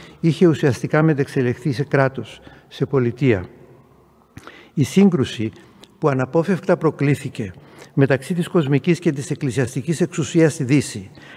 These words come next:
αποτέλεσε την αιτία της εμφάνισης της ιδέας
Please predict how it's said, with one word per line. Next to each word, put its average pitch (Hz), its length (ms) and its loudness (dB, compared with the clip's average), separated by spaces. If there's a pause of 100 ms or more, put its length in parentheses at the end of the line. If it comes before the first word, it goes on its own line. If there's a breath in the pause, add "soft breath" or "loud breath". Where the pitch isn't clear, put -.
(120)
αποτέλεσε 170 640 2
την 156 180 4
αιτία 135 480 2 (260 loud breath)
της - 180 -6
εμφάνισης 151 720 0 (220 loud breath)
της 135 180 -10
ιδέας 139 580 0